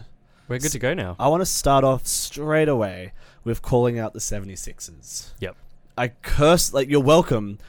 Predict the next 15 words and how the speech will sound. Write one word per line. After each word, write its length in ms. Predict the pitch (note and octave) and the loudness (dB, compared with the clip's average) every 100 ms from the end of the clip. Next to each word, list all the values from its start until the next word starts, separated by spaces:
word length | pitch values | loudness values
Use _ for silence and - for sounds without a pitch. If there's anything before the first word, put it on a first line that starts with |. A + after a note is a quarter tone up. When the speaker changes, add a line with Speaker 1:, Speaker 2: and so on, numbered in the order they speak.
| - | -8
Speaker 2:
I 120 | A2+ | -4
curse 440 | B2 - D3+ E3+ - | -2 2 4 4 2
them 360 | A2+ F#2+ F#2 - - | -6 -8 -14 -14 -6
to 80 | - | -4
be 140 | - A#2 | -2 0
good. 300 | C3 A2 A#2+ - B2 - B2 - | 0 -2 -4 -6 -8 -6 -10 -8
Speaker 1:
<laughs> 500 | A#2+ - - - - | -10 -10 -20 -16 -8
Speaker 2:
'Cause 140 | A#2 | -2
I 140 | C3+ D3+ | 2 2
said 520 | - F3+ C#3+ G#2+ - | 4 6 6 2 -2
that 160 | B2 - - _ _ | -4 -4 -16 _ _
Doc 240 | - C3 - | -2 -2 0
Rivers 300 | C#3 B2+ A#2+ | 0 0 -4
is 100 | A2+ | -6
trash. 640 | - G#2+ G2+ C3 - - | -2 0 0 -6 -8 -14